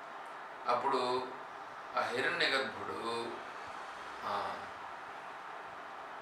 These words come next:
ధ్యానమగ్నుడైనాడు.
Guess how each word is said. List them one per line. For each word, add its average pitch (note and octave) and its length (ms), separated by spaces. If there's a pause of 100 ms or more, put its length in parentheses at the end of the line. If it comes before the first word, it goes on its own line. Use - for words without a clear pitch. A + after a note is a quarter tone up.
(2500)
ధ్యానమగ్నుడైనాడు. B2+ 1200